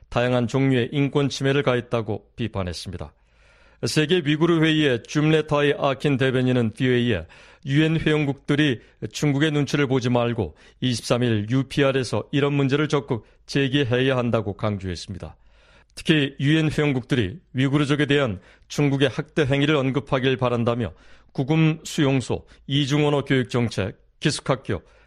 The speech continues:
강제불임 수술, 여전히 시행되고 있는 억압체제 등을 신뢰로 들었습니다.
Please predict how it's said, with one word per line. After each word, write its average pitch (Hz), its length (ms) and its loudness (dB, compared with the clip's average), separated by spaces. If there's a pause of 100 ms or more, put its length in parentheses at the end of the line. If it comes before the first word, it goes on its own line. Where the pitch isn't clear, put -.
강제불임 143 600 0
수술, 117 360 -4 (320)
여전히 151 280 2
시행되고 151 540 2
있는 131 260 2
억압체제 139 600 0
등을 127 220 0
신뢰로 147 500 0
들었습니다. 101 580 -6